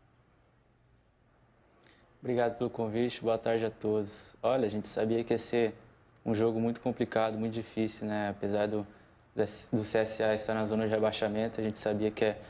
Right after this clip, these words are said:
uma equipe muito qualificada e que vinha jogar um pouco recuado e aproveitar os espaços. Mas,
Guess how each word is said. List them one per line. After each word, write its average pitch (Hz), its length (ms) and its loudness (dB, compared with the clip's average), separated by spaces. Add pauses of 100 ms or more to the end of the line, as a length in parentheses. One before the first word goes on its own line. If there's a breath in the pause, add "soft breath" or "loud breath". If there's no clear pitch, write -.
(280 loud breath)
uma 110 160 0
equipe 110 260 -2
muito 113 180 0
qualificada 110 760 0
e 110 60 0
que 113 180 0
vinha 107 800 -2
jogar 107 200 2
um 104 60 4
pouco - 280 0
recuado 110 400 2
e 117 40 2
aproveitar 113 420 2
os 113 100 2
espaços. 107 480 0
Mas, 101 320 -2